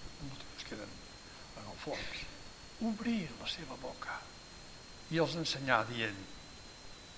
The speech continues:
i comença a ensenyar als deixebles. Aquest obrir la, la seva boca vol dir que ho fa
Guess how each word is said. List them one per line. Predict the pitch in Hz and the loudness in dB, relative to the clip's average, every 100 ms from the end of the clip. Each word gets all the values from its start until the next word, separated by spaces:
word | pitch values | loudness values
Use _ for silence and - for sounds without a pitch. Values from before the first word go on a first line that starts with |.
| - - - - - - - - - | -6 -4 -4 -4 -6 -8 -12 -4 -4
i | - | -2
comença | 185 180 185 190 190 - - - - - - - - | -2 0 0 -2 -4 -8 -10 -8 -8 -6 -8 -6 -4
a | - - 190 | -4 2 2
ensenyar | - 131 117 104 - - - - - - - - - - | 2 2 2 2 0 -8 -10 -10 -12 -12 -10 -10 -8 0
als | 120 | 2
deixebles. | 135 - 123 - - - - - - - - - - - - - | 4 4 4 -2 -6 -4 -4 -6 -8 -8 -8 -8 -8 -10 -10 0
Aquest | - 226 - 190 | 4 4 2 2
obrir | 185 220 | 4 6
la, | 190 | 6
la | 175 185 - - | 6 2 -2 -2
seva | 190 190 185 | 2 4 4
boca | 190 180 | 0 0
vol | 170 | 2
dir | 214 | 0
que | - | -2
ho | - | -2
fa | 160 | -2